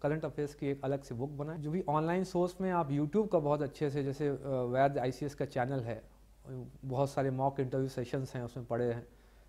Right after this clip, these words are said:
इसके अलावा जो भी क्लासरूम सेशंस होते हैं उसको वैद आईसीएस, अ, के चैनल पे आप जाकर रेफर कर सकते हैं और उसको just रेफर ना करें, उसको ये इंश्योर करें कि आप पढ़ें और उसके बाद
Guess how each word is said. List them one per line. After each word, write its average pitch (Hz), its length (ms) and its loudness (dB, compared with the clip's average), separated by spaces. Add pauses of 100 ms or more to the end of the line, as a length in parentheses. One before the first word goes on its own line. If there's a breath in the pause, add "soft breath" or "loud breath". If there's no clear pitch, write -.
(120 soft breath)
इसके 120 200 -8
अलावा 123 240 2
जो 127 120 -2
भी 123 80 -4
क्लासरूम 139 480 4
सेशंस 131 440 -6
होते 120 200 -8
हैं 202 80 -8
उसको 233 280 -2
वैद 151 220 6
आईसीएस, 139 520 -2
अ, 131 220 -2
के 135 140 -2
चैनल 135 300 -2
पे 135 140 -2
आप 123 140 2
जाकर 117 300 -4
रेफर 139 240 -4
कर 117 140 -6
सकते - 300 -14
हैं 170 100 -12 (480 soft breath)
और 190 440 6 (220)
उसको 156 200 2
just 202 220 0
रेफर 156 260 4
ना 175 120 4
करें, 160 340 0 (420 loud breath)
उसको 185 360 2
ये 160 240 4
इंश्योर 175 300 0
करें 170 240 2
कि 170 100 0
आप 147 220 4
पढ़ें 156 300 2
और 196 100 0
उसके 147 200 -6
बाद 175 200 0